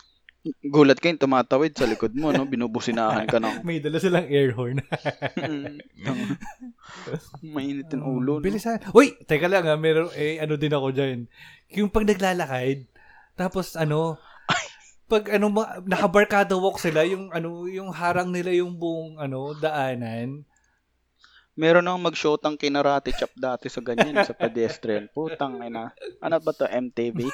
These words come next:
Speaker 2: <laughs> Yung nga, yung parang gumagawa sila ng, ano, music video na naglalakad sa sunset,
Speaker 1: Tap-
Speaker 2: ganyan. <laughs>
Speaker 1: Tas meron din akong kinabubisitan, yung,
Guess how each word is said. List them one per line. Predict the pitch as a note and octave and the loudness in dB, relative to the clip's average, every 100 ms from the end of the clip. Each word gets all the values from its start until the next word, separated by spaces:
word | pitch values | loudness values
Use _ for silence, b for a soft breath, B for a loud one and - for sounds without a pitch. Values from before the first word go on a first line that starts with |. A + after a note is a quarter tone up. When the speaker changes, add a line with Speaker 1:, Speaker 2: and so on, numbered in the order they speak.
| C#5+ B4 G3+ _ | -6 -10 -12 _
Speaker 2:
<laughs> | C4+ - D4 C4+ | -20 -16 -14 -6
Yung | B3 D4+ D4+ | -2 -2 0
nga, | C#4 C4+ C4+ | 0 0 -2
yung | B3 A#3 | -4 -4
parang | A#3 A#3+ | -2 -2
gumagawa | A#3 A3+ A3 A3+ A3+ | -2 -2 -2 -2 -2
sila | A3 G#3+ | 0 0
ng, | G#3 G#3 | 0 0
ano, | G3 F3+ F3 | 0 0 0
music | F#3 F3+ F#3 E3+ | 0 -2 -4 -4
video | C#3+ C#3 B2 A#2+ B2+ C#3+ B B | -2 -2 -2 -4 -4 -6 B B
na | B | B
naglalakad | E3+ F3 E3 D#3+ D#3+ | -4 0 2 2 -2
sa | D#3 D3+ | -6 -4
sunset, | D3 D3+ - C3+ | -2 -2 -4 -4
Speaker 1:
Tap- | F#3+ | -4
Speaker 2:
ganyan. | C#3 C#3+ - _ - | -4 -10 -10 _ -8
<laughs> | G#4 _ _ - - - - _ _ _ _ - E3+ | -8 _ _ -20 -20 -18 -18 _ _ _ _ -16 0
Speaker 1:
Tas | G3 - | 4 4
meron | - F3+ F3+ F3+ | 4 4 4 4
din | F#3 | 0
akong | F3+ F3+ | 2 0
kinabubisitan, | F3 F3 E3+ D#3+ D3+ D3+ C#3 - D3 | 0 0 -2 -2 -4 -2 -2 0 0
yung, | C#3+ D3 D3 | 0 -4 -6